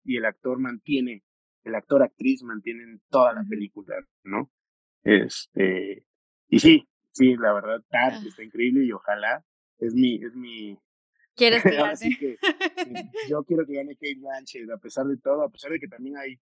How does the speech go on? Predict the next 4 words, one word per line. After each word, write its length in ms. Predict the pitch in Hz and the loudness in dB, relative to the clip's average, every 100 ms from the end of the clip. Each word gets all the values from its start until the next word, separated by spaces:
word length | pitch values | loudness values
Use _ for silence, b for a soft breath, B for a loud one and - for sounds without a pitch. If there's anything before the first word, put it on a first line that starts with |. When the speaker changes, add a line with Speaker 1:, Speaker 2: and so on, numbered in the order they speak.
| _ _ - | _ _ -6
Speaker 1:
hay, 500 | 117 120 120 117 110 | -2 0 -2 -6 -8
este, 840 | 95 - _ 104 95 92 92 87 _ _ _ - - _ _ _ _ _ _ _ _ _ 110 - | -10 -14 _ -8 -6 -8 -14 -20 _ _ _ -20 -20 _ _ _ _ _ _ _ _ _ -8 2
pues, 200 | 120 104 | 4 4
buenas, 600 | 104 117 123 113 98 - | 0 2 2 0 -6 -14